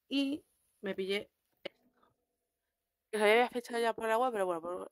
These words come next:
por si acaso fui hasta la tienda y le pregunté a, a las dependientes.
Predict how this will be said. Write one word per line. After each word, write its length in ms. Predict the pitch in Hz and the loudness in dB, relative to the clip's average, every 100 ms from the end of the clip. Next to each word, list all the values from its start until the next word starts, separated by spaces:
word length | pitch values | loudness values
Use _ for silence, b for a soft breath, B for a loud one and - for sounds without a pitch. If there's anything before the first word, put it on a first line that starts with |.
| _ | _
por 100 | - | -20
si 100 | - | -14
acaso 260 | 190 214 226 | -12 -12 -16
fui 200 | - 180 | -12 -12
hasta 200 | 185 185 | -10 -12
la 80 | 190 | -10
tienda 300 | 240 254 262 | -10 -12 -12
y 60 | |
le 100 | 190 | -14
pregunté 580 | 175 165 165 170 180 196 - b b b _ _ _ | -14 -14 -14 -14 -14 -14 -16 b b b _ _ _
a, 640 | 196 185 175 160 151 143 - | 4 4 4 0 -4 -10 -10
a 80 | 180 | -6
las 100 | 175 | -6
dependientes. 760 | 175 160 147 - _ _ - | -8 -12 -16 -20 _ _ -20